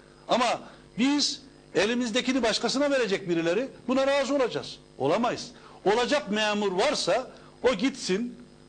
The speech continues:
ona bir şey demiyorum. Ama onurlu, şerefli, haysiyetli Türk memuru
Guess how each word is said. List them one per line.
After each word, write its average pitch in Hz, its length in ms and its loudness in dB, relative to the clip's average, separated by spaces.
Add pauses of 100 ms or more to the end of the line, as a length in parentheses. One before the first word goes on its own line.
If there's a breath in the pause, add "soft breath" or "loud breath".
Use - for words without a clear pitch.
(280)
ona 175 200 0
bir 170 60 -6
şey 208 220 0
demiyorum. 196 380 0
Ama 190 200 2
onurlu, 196 520 0
şerefli, 190 520 0
haysiyetli 185 640 0
Türk 233 220 -6
memuru 165 440 -4